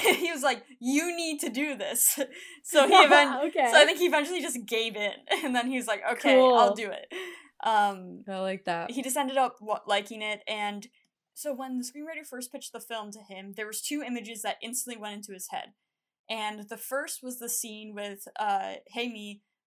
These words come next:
Speaker 1: which was dancing naked with the two guys. And that
Speaker 2: Yeah.
Speaker 1: very long sequence. Um, he said that was the very first thing that came to his head was that sequence. And the
Speaker 2: Mm-hmm.
Speaker 1: second was John Soo driving away naked after killing Ben.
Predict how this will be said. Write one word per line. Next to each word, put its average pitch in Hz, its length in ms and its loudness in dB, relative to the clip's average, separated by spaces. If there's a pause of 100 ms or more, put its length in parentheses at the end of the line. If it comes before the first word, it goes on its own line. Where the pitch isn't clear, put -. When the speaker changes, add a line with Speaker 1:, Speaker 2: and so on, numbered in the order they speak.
Speaker 1:
which 226 300 -8
was 214 220 -8
dancing 220 680 -8
naked 190 440 -12
with 202 380 -10
the 214 80 -12
two 214 200 -12
guys. - 360 -8 (420)
And 190 360 -8
that 220 180 4
Speaker 2:
Yeah. 196 120 -12
Speaker 1:
very 208 280 -6
long 190 240 -6
sequence. - 580 -14
Um, 185 440 -8 (260)
he - 180 -6
said 226 180 -4
that 208 200 2
was 226 180 -8
the 226 120 -12
very 233 260 -4
first 240 280 -6
thing 214 160 -8
that 196 120 -10
came 220 200 -10
to 226 100 -16
his 214 140 -10
head 190 200 -6
was 196 120 -12
that 202 180 -2
sequence. - 520 -14 (540)
And 214 180 -8
the 214 60 -8
Speaker 2:
Mm-hmm. - 180 0
Speaker 1:
second 247 340 -6
was 208 180 -12
John 214 280 -6
Soo 214 360 -6
driving 208 440 -2
away 196 220 -8
naked 196 420 -10
after 196 300 -4
killing 190 360 -12
Ben. - 280 -10